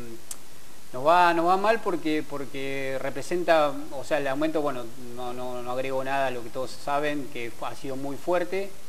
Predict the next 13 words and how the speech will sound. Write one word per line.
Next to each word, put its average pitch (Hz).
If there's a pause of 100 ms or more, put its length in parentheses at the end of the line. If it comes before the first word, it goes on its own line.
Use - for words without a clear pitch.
(340)
y 180
en 156
los 143
clubes 175
particularmente 170
es, 143 (240)
creo 143
que 131
de 123
público 139
conocimiento, 147
que, 113
que, 117